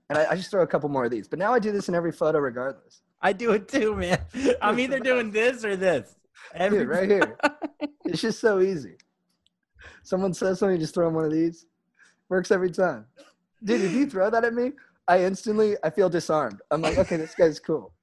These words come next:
Speaker 1: Yeah.
Speaker 2: All I'm saying to you is my dick is this big, bro.
Speaker 1: Dude, my dick's this big, bro.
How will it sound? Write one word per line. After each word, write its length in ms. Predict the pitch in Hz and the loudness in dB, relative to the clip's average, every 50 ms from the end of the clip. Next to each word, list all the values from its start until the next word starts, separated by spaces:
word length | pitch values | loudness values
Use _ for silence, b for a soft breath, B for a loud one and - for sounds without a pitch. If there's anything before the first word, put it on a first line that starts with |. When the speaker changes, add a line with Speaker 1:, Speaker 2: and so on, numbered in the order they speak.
| _ _ - | _ _ -8
Speaker 1:
Yeah. 140 | 269 311 285 | -4 -4 -2
Speaker 2:
All 260 | - 202 190 208 240 | 0 2 2 2 4
I'm 120 | 247 254 247 | 2 0 -2
saying 320 | - - 214 208 214 226 | -2 0 0 0 0 0
to 60 | 233 | -2
you 140 | 233 233 226 | -2 0 0
is 140 | 208 190 156 | 0 0 0
my 140 | 165 175 185 185 | 0 0 0 0
dick 340 | 160 165 180 180 180 180 | 0 0 0 0 0 -2
is 160 | 165 139 127 120 | -4 -6 -2 0
this 200 | 139 147 143 - | 0 0 0 0
big, 320 | 139 139 123 117 107 98 | -2 0 2 2 0 0
bro. 220 | 98 101 101 104 104 _ _ _ _ _ _ _ _ _ _ - | -4 -4 -4 -4 -6 _ _ _ _ _ _ _ _ _ _ -10
Speaker 1:
Dude, 100 | 156 147 | -8 -6
my 60 | 165 190 | -2 -2
dick's 180 | 214 202 - | -2 -2 -2
this 140 | - 170 139 | -4 -6 -4
big, 220 | - 147 123 110 | -2 -4 -4 -4
bro. 200 | 104 101 98 98 | -6 -12 -16 -16